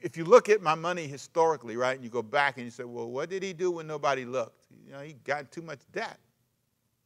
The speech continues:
He allowed, he allowed himself to owe too many people at times, even though I have a great credit score and all that good stuff, right? Right? Okay. Okay, but the point is,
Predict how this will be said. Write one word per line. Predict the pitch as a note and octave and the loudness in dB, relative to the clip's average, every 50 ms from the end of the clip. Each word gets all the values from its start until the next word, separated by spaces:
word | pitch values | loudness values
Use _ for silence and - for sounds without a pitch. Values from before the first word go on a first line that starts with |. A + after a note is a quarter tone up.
| _ _ _ _ _ _ - | _ _ _ _ _ _ 0
He | E3+ F3+ | 2 4
allowed, | D#3+ E3 F3 F3+ F#3+ F3+ | 6 10 10 10 10 8
he | F#3+ A#3 | 8 6
allowed | B3 A3 G#3 A3 C4 C#4+ | 8 10 12 12 12 10
himself | C#4 A3+ F#3 - - F3 E3+ D3+ - - | 8 4 -2 -2 0 0 0 0 0 -2
to | E3 - | -2 4
owe | - A3 A#3 E4 | 6 6 6 6
too | - - F3 D3 | 2 -2 -8 -6
many | C3 A2+ A2 G#2+ | -6 -8 -10 -12
people | G2 - G#2+ G2+ - - A#2 | -14 -14 -16 -16 -16 -18 -20
at | A2+ - | -20 -14
times, | - G#2+ G2+ G2 F#2+ - | -12 -12 -12 -12 -10 -10
even | C3+ C#3 F3 F#3+ | -8 -8 -6 -4
though | F3+ E3+ | -2 0
I | E3 | 0
have | E3+ D#3+ | -2 -4
a | D3+ A2+ | -8 -16
great | G2+ G2+ G#2 G#2 G#2+ A2 B2+ C3 | -16 -10 -8 -6 -4 -4 -6 -6
credit | - B2+ B2 B2 A#2+ A2+ | -4 -2 -2 -2 -4 -6
score | - - - A#2 A#2 A#2+ B2 A#2+ A#2+ A#2+ | -12 -14 -12 -8 -6 -4 -4 -4 -6 -6
and | A2+ G#2+ | -8 -10
all | A2 G#2+ A2+ | -12 -12 -12
that | A2+ A2 G2 | -14 -14 -16
good | G#2+ G#2+ | -18 -20
stuff, | - _ - G2+ - - | -20 _ -20 -20 -20 -14
right? | - A2+ A2 A#2+ B2 - _ _ | -10 -10 -10 -10 -10 -14 _ _
Right? | A2+ A2 A2 A2 G2 _ _ - | -20 -18 -18 -18 -20 _ _ -20
Okay. | G#2 G#2 _ - - _ _ _ _ _ _ _ _ - - | -20 -20 _ -20 -20 _ _ _ _ _ _ _ _ 6 6
Okay, | A#3+ F#3+ D3+ C#3+ - | 6 6 4 2 2
but | G#3+ A#3+ | 2 2
the | A3+ A3 | 2 2
point | F3 F#3 G#3+ A#3+ D4+ D#4+ D4+ B3+ | 2 2 4 6 8 8 6 6
is, | G3+ F3+ D#3+ D#3+ D#3+ F3 D#3+ - - - | 2 0 0 -2 -4 -6 -8 -12 -18 -20